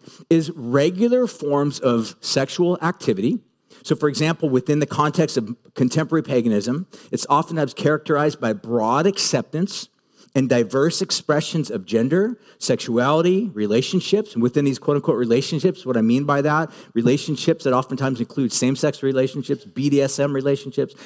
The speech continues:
polyamorous relationships, which is, uh, this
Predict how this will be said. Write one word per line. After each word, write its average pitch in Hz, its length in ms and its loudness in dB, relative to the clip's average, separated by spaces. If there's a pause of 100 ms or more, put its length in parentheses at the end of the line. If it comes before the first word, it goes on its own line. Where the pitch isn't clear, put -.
(140)
polyamorous 135 680 2
relationships, 135 600 -2
which 113 220 -6
is, - 60 -14 (300)
uh, 117 400 0
this 113 400 0